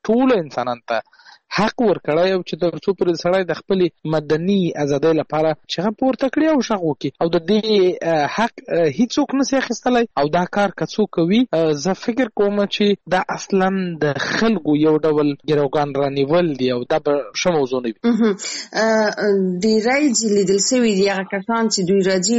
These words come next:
Speaker 2: لاریون کوي، اعتراض کوي، یو څه غواړي، غږ پورته کوي، دوی وهل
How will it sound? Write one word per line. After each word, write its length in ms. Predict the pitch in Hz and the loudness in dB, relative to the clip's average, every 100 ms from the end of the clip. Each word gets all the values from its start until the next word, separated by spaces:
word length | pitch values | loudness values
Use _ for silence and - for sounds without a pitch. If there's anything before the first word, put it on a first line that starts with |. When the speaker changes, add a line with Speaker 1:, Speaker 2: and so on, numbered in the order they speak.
| 214 | 2
Speaker 2:
لاریون 420 | 180 180 214 226 | 0 0 2 0
کوي، 300 | 208 208 202 196 | 0 0 2 0
اعتراض 480 | 185 180 190 202 220 - | -2 -4 -2 -2 -2 -2
کوي، 220 | 208 190 190 | 0 2 2
یو 160 | 180 | 0
څه 180 | 170 196 180 190 180 | -2 -4 -2 -2 -2
غواړي، 420 | 180 214 226 208 190 196 | 0 0 0 0 -2 -4
غږ 160 | 240 247 | -4 -4
پورته 220 | 214 220 233 | -6 -4 -2
کوي، 220 | 233 254 262 - - - _ | 0 0 -2 -8 -8 -14 _
دوی 260 | 196 285 302 | 0 4 4
وهل 380 | 269 226 226 208 | 2 0 0 0